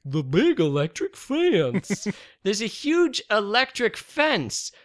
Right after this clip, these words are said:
built by Donald Trump to keep the Gallimimuses out. Uh, to test it, Doctor Grant takes a object that is not electrically conductive, a dry <laughs> stick, and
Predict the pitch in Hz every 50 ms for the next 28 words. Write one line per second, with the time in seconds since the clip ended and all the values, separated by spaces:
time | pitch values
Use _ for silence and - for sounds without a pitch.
0 | _ _ _ _ _ _ - 277 302 320 294 220 185 208 196 175 151 127 185 208
1 | 247 262 254 214 185 160 - - - 247 262 240 175 135 - - - - - -
2 | - - - 247 247 - - 175 135 131 196 202 214 233 208 165 143 156 185 226
3 | 254 220 165 139 127 - 131 120 117 120 117 120 120 120 - - _ _ _ _
4 | - - - - - - - - - - _ - 147 143 147 147 135 139 - _
5 | _ - 170 160 - - 226 220 - - - 131 104 - - _ _ _ _ _
6 | _ _ _ - 160 175 - - 175 160 151 135 156 180 175 151 135 - - -
7 | - 180 190 151 107 - - - - - - _ _ _ 135 131 123 - _ _
8 | - 147 147 160 160 147 175 240 247 240 - - 143 127 123 107 101 - 113 123
9 | 127 151 180 208 208 214 214 214 - - 226 220 240 247 240 - - 240 240 269
10 | 269 240 - - 185 156 143 147 143 - - _ _ _ _ _ _ _ _ -
11 | 127 127 120 - 135 151 165 196 220 220 - - - - 196 135 117 - - -
12 | - _ 139 131 127 117